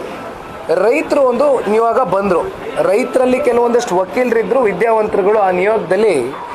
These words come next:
ಆ ಕಮಿಟಿನಲ್ಲಿ ಇರ್ತಕ್ಕಂಥವ್ರು. ಅವ್ರು ನಮ್ಗೆ ಒಂದೇ ಮಾತು ಹೇಳಿದ್ರು, "ನಮ್ಮ ಜೀವನದಲ್ಲಿ ನಾವು ಡೆಲ್ಲಿಗೆ ಎಷ್ಟೋ ಸಲ ಬಂದಿದ್ದೀವಿ, ಆದರೆ ಇಷ್ಟು ಒಂದು ಕೇಂದ್ರದ ಮಂತ್ರಿಗಳ ಜೊತೆ, ಕನ್ಸರ್ನ್ಡ್ ಮಿನಿಸ್ಟರ್ ಜೊತೆ ಕೂತ್ಕೊಂಡು ಚರ್ಚೆ ಮಾಡಿಸಿ,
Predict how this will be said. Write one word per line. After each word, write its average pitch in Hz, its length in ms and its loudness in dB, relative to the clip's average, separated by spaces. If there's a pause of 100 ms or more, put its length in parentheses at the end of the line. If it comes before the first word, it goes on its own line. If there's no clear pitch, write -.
(200)
ಆ 170 60 2
ಕಮಿಟಿನಲ್ಲಿ 233 680 2
ಇರ್ತಕ್ಕಂಥವ್ರು. 170 800 0 (840)
ಅವ್ರು 285 220 2
ನಮ್ಗೆ 285 240 2
ಒಂದೇ 285 320 2
ಮಾತು 277 260 2
ಹೇಳಿದ್ರು, 143 380 0 (160)
"ನಮ್ಮ 190 300 -2
ಜೀವನದಲ್ಲಿ 262 600 2
ನಾವು 214 220 0
ಡೆಲ್ಲಿಗೆ 196 360 2
ಎಷ್ಟೋ 190 260 2
ಸಲ 233 200 0 (120)
ಬಂದಿದ್ದೀವಿ, 170 720 0 (600)
ಆದರೆ 226 280 2
ಇಷ್ಟು 208 480 -2
ಒಂದು 233 760 2 (420)
ಕೇಂದ್ರದ 233 440 2
ಮಂತ್ರಿಗಳ 220 560 2
ಜೊತೆ, 208 260 2
ಕನ್ಸರ್ನ್ಡ್ 208 560 0
ಮಿನಿಸ್ಟರ್ 214 380 0
ಜೊತೆ 220 220 2
ಕೂತ್ಕೊಂಡು 220 580 0
ಚರ್ಚೆ 202 460 0
ಮಾಡಿಸಿ, 190 400 -2